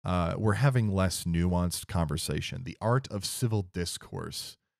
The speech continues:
is kind of dying. If I go up to you, James, and I say, "I like puppies," and you say, "I hate them and think they should die," well,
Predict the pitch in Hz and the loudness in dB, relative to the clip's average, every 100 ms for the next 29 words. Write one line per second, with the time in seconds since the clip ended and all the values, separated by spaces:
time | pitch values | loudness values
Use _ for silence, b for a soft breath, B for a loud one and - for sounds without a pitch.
0 | _ _ _ _ - 87 78 - 107 98 | _ _ _ _ -2 0 0 -2 0 0
1 | 80 76 80 65 - _ _ _ _ - | 0 -2 -2 -4 -10 _ _ _ _ 2
2 | 113 147 127 117 - 101 92 85 82 - | 6 6 8 4 4 2 2 2 -2 -4
3 | 85 85 - 82 - 208 226 180 175 - | -6 -6 -4 -4 -4 -2 2 2 2 0
4 | - 90 - 76 82 - 101 101 123 135 | -2 -2 -2 -8 -8 -6 -2 2 2 2
5 | 107 98 - 190 160 143 135 131 123 110 | 2 2 2 0 4 2 4 2 2 0
6 | 90 85 87 - - 80 62 55 - _ | -2 -4 -4 -6 -6 -6 -6 -8 -14 _
7 | _ _ _ _ 107 101 110 156 | _ _ _ _ 2 4 4 0